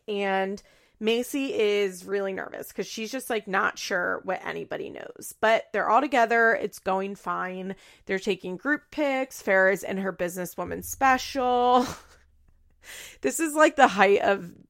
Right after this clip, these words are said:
the, well, I guess it's kinda like the end of the business casual. So, like, half of them are in blazers. <laughs> They all look very silly. And Farrah leaves the room and the producers are like,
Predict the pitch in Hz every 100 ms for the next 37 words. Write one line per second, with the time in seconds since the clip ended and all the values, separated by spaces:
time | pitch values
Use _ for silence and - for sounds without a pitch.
0 | - 202 175 208 247 247 262 302 339 392
1 | 370 277 233 - - - 190 196 202 180
2 | 170 175 180 175 190 - 180 208 214 214
3 | - 180 175 170 _ - _ - 247 269
4 | 226 233 226 214 208 196 196 190 180 185
5 | 185 185 185 190 202 - - - _ _
6 | _ _ _ _ _ _ _ _ _ -
7 | 440 427 403 320 - 208 208 214 202 -
8 | 214 202 208 196 185 190 190 - - 226
9 | 220 208 208 208 - _ _ _ _ _
10 | _ - - 254 262 320 403 320 262 247
11 | 220 233 196 196 196 185 185 - 190 185
12 | 180 175 208 - 202 208 233 220 196 185
13 | 180 175 170 185 -